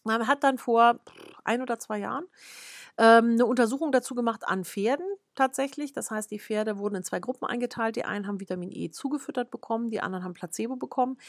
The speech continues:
Die Reiter wussten nicht, was ihr Pferd bekommt. Ganz wichtig, das ist eine Doppelblindstudie. Also das Pferd weiß nicht, was es bekommt und der Reiter weiß das auch nicht. Das ist extrem wichtig, weil ihr glaubt gar nicht, was alles eine Wirkung aufs Pferd hat, wenn der Reiter nur fest genug dran glaubt.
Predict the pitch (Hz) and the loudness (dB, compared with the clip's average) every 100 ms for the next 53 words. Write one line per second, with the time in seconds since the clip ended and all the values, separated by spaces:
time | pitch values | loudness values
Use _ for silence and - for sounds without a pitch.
0 | - - - - 247 214 226 254 233 226 | -18 -16 -18 0 2 6 6 6 0 -2
1 | - 208 214 320 - - 180 247 269 - | -4 0 0 0 -4 -6 4 4 4 -2
2 | 226 - 226 101 - 156 202 277 415 - | -4 -2 -4 -4 -8 -2 0 0 -4 -10
3 | - 196 254 247 247 226 202 165 208 214 | 0 0 0 -4 -4 -4 -4 2 0 4
4 | 311 311 - 208 262 311 - 285 302 302 | 0 0 -4 0 2 2 -2 0 2 2
5 | 359 - 196 175 185 - 233 - 185 220 | 0 -2 -4 -4 -4 -2 -4 0 0 0
6 | - 240 226 220 - 220 233 240 190 185 | -4 -6 -6 -6 -10 -4 -4 -4 -6 -4
7 | 180 196 185 190 185 175 220 277 330 - | -4 -4 -4 -6 -8 -4 -4 -2 -6 -8
8 | 185 180 - - - - 247 226 240 233 | -12 -10 -10 -12 -6 -2 0 0 -4 -8
9 | - 190 196 180 - - - 202 214 - | -2 0 2 0 -6 -10 -4 2 2 6
10 | 185 240 214 202 214 196 185 220 220 - | 2 2 -4 -4 -6 -6 -6 -6 -4 -6
11 | - 202 208 202 175 180 165 175 185 170 | -4 -6 -4 -6 -4 -2 -2 -2 -4 -6
12 | 185 - 170 156 143 160 160 254 - | -10 -10 -10 -8 -6 -2 2 2 0